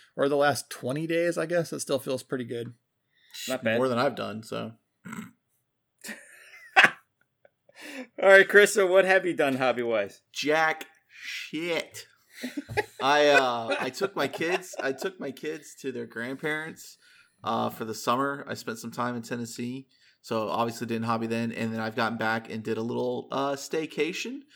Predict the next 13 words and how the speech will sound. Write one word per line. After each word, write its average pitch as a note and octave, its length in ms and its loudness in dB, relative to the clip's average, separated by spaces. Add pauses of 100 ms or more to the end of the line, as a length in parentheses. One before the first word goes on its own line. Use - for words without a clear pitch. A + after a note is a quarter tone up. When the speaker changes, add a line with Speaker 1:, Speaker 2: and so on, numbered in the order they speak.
(360)
Speaker 3:
uh, A#2+ 200 -2
hit B2 220 -8
from B2+ 200 -6
work, C#3 320 -4 (180)
and C3 280 -4
I've B2 300 -2
literally C#3+ 460 -2
done B2+ 320 -6
nothing B2+ 540 -6
but A#2+ 320 -4
play A#2 180 -2
video A#2+ 340 -2
games A#2+ 460 -6